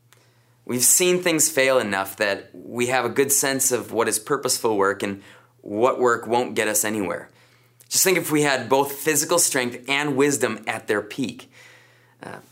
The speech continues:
but just when we gain one, we kinda tend to lose the other. It's by God's grace that young people have stamina and strength. In the absence of wisdom at times that, that, that can be gained only by experience, strength is need, a needed tool to go out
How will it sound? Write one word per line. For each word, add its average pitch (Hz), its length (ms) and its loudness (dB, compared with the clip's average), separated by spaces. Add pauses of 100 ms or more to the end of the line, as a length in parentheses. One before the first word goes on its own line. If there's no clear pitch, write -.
(160)
but - 120 -10
just 170 340 2
when 160 160 2
we 139 80 2
gain 120 320 2
one, 139 300 2
we 127 80 -2
kinda 123 360 -2
tend 123 360 -4
to 123 100 0
lose 123 220 2
the 113 180 -2
other. 131 300 -4 (1000)
It's 185 160 -2
by 151 160 0
God's 165 320 0
grace 170 320 2
that 135 80 2
young 143 280 0
people 120 320 -2
have 117 260 -2
stamina 117 600 -2
and 98 120 -6
strength. - 500 -6 (500)
In 131 120 0
the 143 120 0
absence 151 460 0
of 120 100 -4
wisdom 135 440 2
at 113 120 -6
times 113 480 -2
that, 117 220 0 (240)
that, 117 400 -2
that 120 140 -2
can 123 120 -4
be 117 140 -2
gained 120 260 0
only 147 220 2
by 123 160 2
experience, 107 720 -2 (120)
strength 175 420 0
is 139 180 2
need, 135 320 2
a 123 100 -2
needed 147 380 0
tool 110 300 0
to 107 140 -4
go 117 240 2
out 117 300 0